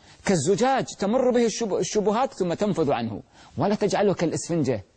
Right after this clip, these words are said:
الإسفنجة خلاص تغرق في الماء، تغطسك معه وتمتص كل شيء وت-، وتغرق نفسها. انظر هذا الرجل،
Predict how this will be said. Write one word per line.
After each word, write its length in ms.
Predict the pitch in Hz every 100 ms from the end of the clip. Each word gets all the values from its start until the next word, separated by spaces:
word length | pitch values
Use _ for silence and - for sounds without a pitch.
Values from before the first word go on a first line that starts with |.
| _ -
الإسفنجة 320 | - 202 214
خلاص 260 | 233 160
تغرق 300 | - 208 202
في 100 | 151
الماء، 320 | 185 220 240 202 - - -
تغطسك 360 | - 302 - -
معه 120 | 180
وتمتص 420 | 185 170 160 185
كل 160 | - 190
شيء 200 | 208 - - -
وت-، 280 | - - 135
وتغرق 400 | 160 180 156 143
نفسها. 400 | 120 - - - - _ - - - - - -
انظر 240 | 285 262
هذا 140 | 220 208
الرجل، 560 | 156 120 92 87 85